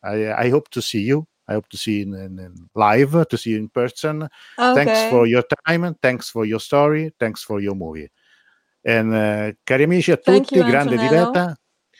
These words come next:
Speaker 1: Eh, e speriamo veramente di vederci presto. Questa è l'ultima diretta della settimana. Ci vediamo molto, molto, oh, presto. Buon weekend, buon tutto. Spero che la s-,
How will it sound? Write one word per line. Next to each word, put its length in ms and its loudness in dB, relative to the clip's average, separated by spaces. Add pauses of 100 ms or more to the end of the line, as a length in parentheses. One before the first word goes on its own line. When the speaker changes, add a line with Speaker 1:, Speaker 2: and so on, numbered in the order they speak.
(300)
Speaker 1:
Eh, 540 0
e 80 -2
speriamo 320 0
veramente 300 2
di 40 2
vederci 260 -2
presto. 380 0
Questa 240 -2
è 40 -2
l'ultima 240 -4
diretta 260 0
della 140 0
settimana. 540 -2
Ci 180 -10
vediamo 540 -2
molto, 420 -4
molto, 360 -6
oh, 640 -10
presto. 640 2
Buon 300 2
weekend, 720 2
buon 340 0
tutto. 420 -2
Spero 300 0
che 80 -4
la 60 -2
s-, 100 -10